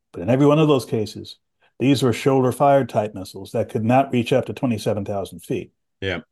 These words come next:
Speaker 1: And although those systems that can reach into the stratosphere are out there, and certainly these are military-grade weapons, there has been absolutely no indication from any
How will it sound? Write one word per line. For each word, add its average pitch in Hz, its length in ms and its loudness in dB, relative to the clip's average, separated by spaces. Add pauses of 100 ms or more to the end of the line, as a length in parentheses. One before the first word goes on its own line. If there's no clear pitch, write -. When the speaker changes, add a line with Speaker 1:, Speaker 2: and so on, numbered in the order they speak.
(140)
Speaker 1:
And 123 220 4
although 123 340 6
those 123 320 2
systems 156 380 2
that 117 160 4
can 165 320 0
reach 120 220 -2
into 120 160 -4
the 107 100 -4
stratosphere 123 580 -4
are 101 160 -4
out 127 220 -2
there, - 240 -20 (560)
and 120 260 -2
certainly 135 320 2
these 117 240 0
are 107 80 2
military-grade 110 680 -2
weapons, 120 420 -6 (540)
there 202 180 0
has 165 280 0
been 151 280 0
absolutely 135 600 -4
no 139 640 0 (400)
indication 113 800 -4 (280)
from 117 180 2
any 117 560 2